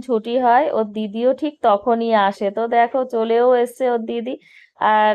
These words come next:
ইভান ভেবেছিল যে ওর দিদি এখনো বাসে বসে আছে, তাই বাসের দিকেও তাকিয়েছিল। ওর দিদি যে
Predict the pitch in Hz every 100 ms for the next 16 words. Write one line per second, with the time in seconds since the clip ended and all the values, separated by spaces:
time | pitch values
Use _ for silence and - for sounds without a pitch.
0 | - 220 240 262 277 247 254 254 262 240
1 | 240 240 233 220 226 226 240 208 247 233
2 | 233 214 196 202 233 214 214 240 220 214
3 | 220 - 226 214 220 202 247 226 240 233
4 | 254 254 226 190 202 196 190 190 180 175
5 | _ _ _ - 202 214 214 233 240